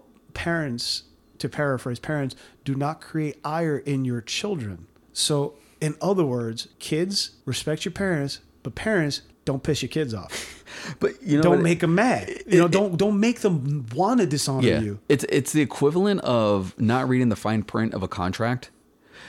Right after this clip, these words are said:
Speaker 2: And I remember, uh, what was it called?
Speaker 1: Well, it's actually more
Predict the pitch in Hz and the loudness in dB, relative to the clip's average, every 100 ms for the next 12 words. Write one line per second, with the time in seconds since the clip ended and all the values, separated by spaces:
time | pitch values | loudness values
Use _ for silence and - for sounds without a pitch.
0 | - - 123 117 107 95 - 131 156 156 | -18 -4 0 2 2 -2 -2 0 2 2
1 | 156 143 117 110 101 104 95 95 90 82 | 2 2 2 2 2 2 0 -2 -2 2
2 | 160 156 175 170 151 139 139 135 | 2 2 2 0 0 0 2 0